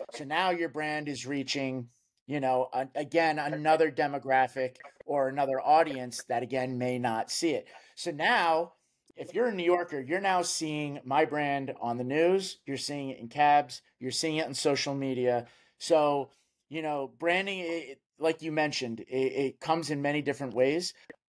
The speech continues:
But for me, from a social media perspective and as a social media company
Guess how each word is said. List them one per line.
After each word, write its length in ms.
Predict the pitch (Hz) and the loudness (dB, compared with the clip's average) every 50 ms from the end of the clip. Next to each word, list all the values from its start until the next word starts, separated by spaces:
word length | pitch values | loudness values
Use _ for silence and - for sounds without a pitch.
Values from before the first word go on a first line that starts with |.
| _ _ - | _ _ 2
But 160 | 147 139 - | 2 2 0
for 160 | - 143 143 | -4 -6 -4
me, 300 | 143 143 160 180 196 214 | -2 0 0 0 0 0
from 460 | 202 - - 160 156 151 143 143 143 - | -2 0 2 4 4 4 2 0 -4 -4
a 100 | - 123 | -2 -2
social 440 | 127 - - 180 175 175 - - 147 | -2 0 4 4 4 4 4 0 -4
media 340 | 143 139 151 170 180 190 196 | -4 -2 -4 0 2 2 2
perspective 640 | 196 - 208 196 - - - 180 185 180 208 202 185 | 2 0 -2 -4 -2 0 2 2 2 2 0 -2 0
and 160 | 170 131 127 | 0 0 2
as 200 | 131 139 143 120 | 2 0 0 0
a 40 | 120 | -2
social 360 | 117 - 156 143 131 - 147 | 0 0 0 0 0 0 -2
media 280 | 143 143 135 135 131 123 | -2 -2 0 0 0 0
company 540 | - - 139 139 135 160 156 165 180 185 | 0 0 -2 -2 -2 -2 -2 -2 -2 -2